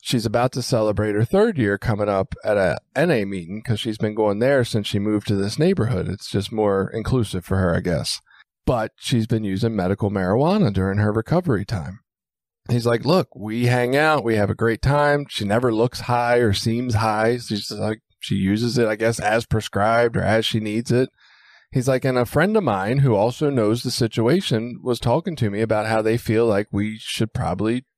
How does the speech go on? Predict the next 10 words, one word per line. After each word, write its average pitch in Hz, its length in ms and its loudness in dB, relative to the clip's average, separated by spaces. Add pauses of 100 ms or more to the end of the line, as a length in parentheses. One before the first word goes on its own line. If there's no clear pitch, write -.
(220)
say - 240 0
something 131 460 0
to 147 120 2
her 160 140 4
home 190 240 2
group 98 300 -2 (100)
or 85 260 -6 (560)
bring 104 200 0
it 139 120 2
up." 185 280 2